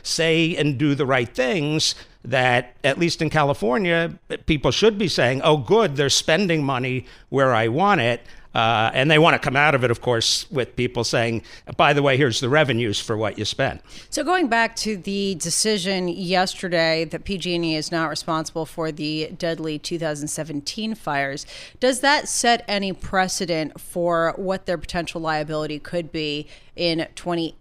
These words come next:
Speaker 2: eighteen wildfires?
Speaker 1: Uh, I don't think it does, Lisa, because, uh, in that case, uh, w-, in the twenty seventeen, the Tubbs fire, what we had was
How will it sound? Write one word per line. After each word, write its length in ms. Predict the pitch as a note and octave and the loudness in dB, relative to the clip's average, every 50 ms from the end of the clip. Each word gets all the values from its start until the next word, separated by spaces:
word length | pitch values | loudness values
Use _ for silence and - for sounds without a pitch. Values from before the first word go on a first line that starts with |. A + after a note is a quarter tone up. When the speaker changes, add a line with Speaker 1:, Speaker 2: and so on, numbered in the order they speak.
| - | -2
Speaker 2:
eighteen 480 | B3 C#4 C4 - - - E3 C#3+ B2 A2 C#3+ C3+ - | -2 -2 -2 -2 -4 -4 -4 -4 -4 -6 -8 -8 -4
wildfires? 760 | - D#3+ D3 C#3 D3 - - D3 C3+ - - - - - - | -2 0 0 0 -4 -6 -8 -10 -10 -10 -12 -10 -10 -8 -4
Speaker 1:
Uh, 220 | - D#3 D#3 D#3 - - | 0 2 2 2 4 4
I 120 | E3+ G3 | 4 4
don't 220 | G#3 G3+ F#3+ E3 - | 4 4 2 2 0
think 260 | - E3+ D3 - - | 0 0 0 2 2
it 200 | C#3 A#2+ - - | 0 0 2 2
does, 340 | - B2+ B2 A#2+ A#2 - - | 4 6 6 6 6 4 4
Lisa, 320 | B2+ B2+ B2 - - B2+ | 2 2 2 2 2 0
because, 840 | A#2+ A2+ C#3 A#2 - - - C3 C3 B2+ B2+ B2 B2 A2+ - - - | 0 0 0 -2 0 0 2 4 6 6 6 6 6 6 4 4 4
uh, 200 | C#3+ C#3 B2 A#2+ - | 6 6 6 4 4
in 180 | C#3 C3 C3+ B2 | 4 2 2 4
that 280 | B2+ D#3 F#3 F#3 - - | 4 4 4 2 0 0
case, 560 | - E3+ E3 E3 D#3+ D3 - - - - - | 2 4 4 4 4 4 4 4 4 4 4
uh, 320 | D#3 D3 D3+ C#3+ C3+ C3 | 4 4 4 6 6 4
w-, 260 | C3 B2 B2+ C#3 - - _ _ - - - - - - | 4 4 2 0 0 -2 _ _ -12 -10 -10 -12 -8 -4
in 160 | C3+ B2 C#3+ | -2 -2 0
the 80 | B2 | 0
twenty 240 | - - F#3 E3+ D#3 | 2 2 2 4 4
seventeen, 640 | - - F#3+ F#3 F#3 G3 F#3 D#3+ - C#3+ C#3 C#3 C3+ | 4 4 4 4 4 4 2 2 2 0 2 2 2
the 60 | C3 | 0
Tubbs 320 | - - D#3 D#3+ D#3+ - - | 2 2 2 2 2 0 0
fire, 280 | - D3 C#3+ C3+ B2+ | 2 2 4 4 4
what 160 | B2 B2 C3 | 2 2 0
we 120 | C#3 C3+ B2+ | 2 2 2
had 180 | B2 B2+ A#2+ | 2 2 2
was 380 | B2+ A#2+ B2 A#2 - - - | 0 -2 0 0 -2 -2 -2